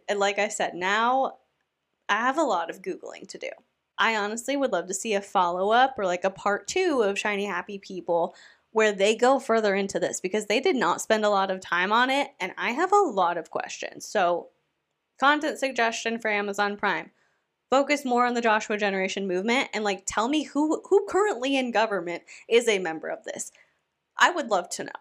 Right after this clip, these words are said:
So after Alex drops this absolute bomb on us, the docuseries goes on to talk about how Christian, like,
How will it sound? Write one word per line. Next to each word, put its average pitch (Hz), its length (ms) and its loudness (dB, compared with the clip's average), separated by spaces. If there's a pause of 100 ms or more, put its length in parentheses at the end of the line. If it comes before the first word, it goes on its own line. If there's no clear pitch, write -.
(320)
So 233 200 0
after 269 420 0
Alex 170 460 -2
drops 185 400 -2
this 233 300 -6
absolute 202 800 -6 (300)
bomb 208 420 4
on 180 280 -2
us, 165 320 -6
the 202 140 -2
docuseries 277 840 0
goes 196 240 0
on 196 160 -2
to 190 80 -4
talk 185 340 -4
about 180 380 -4
how 180 380 -2 (1160)
Christian, 294 600 -2
like, - 240 -6